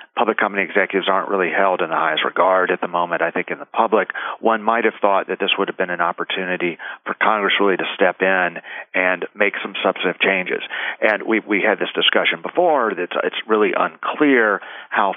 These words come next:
far Congress should go in substantively regulating, uh, executive pay. Um,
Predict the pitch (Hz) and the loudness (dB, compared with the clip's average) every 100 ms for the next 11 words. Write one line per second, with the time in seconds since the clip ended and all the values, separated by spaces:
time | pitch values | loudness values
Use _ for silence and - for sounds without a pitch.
0 | - 113 110 101 - 113 107 92 - 95 | 0 2 2 0 0 0 0 0 0 0
1 | - 110 104 87 90 85 - - 160 - | 2 4 4 2 -2 -4 -10 -2 -2 -2
2 | 113 98 95 90 92 82 - 107 101 95 | -6 -2 -2 0 0 -2 -2 0 2 2
3 | 90 90 85 85 - - - - 92 80 | 4 2 0 -4 -18 -16 -8 0 2 2
4 | - - - - 98 - 82 78 - - | 0 -2 -4 0 0 0 -6 -6 -4 0
5 | 95 78 58 - - - - 98 92 90 | 2 2 -2 -6 -10 -10 -2 0 0 -2